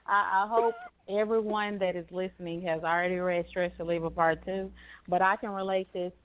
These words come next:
to, um, kinda relatable to the scene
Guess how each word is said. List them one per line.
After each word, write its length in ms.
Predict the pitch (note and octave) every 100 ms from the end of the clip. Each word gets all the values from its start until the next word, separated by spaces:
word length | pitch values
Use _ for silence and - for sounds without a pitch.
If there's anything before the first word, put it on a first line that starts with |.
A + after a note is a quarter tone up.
| -
to, 680 | F#3 F3 F3 F3 E3+ E3+ E3+ _ _ _ -
um, 640 | F3 E3+ E3 E3 E3 G#3 - -
kinda 220 | G#3 G3+
relatable 640 | F#3 F3 F3 F3 E3+ E3+ F3 -
to 560 | F3+ E3 D#3+ D#3+ D#3+ - -
the 240 | E3 D#3+ E3 -
scene 520 | F3 E3+ E3 D#3+ E3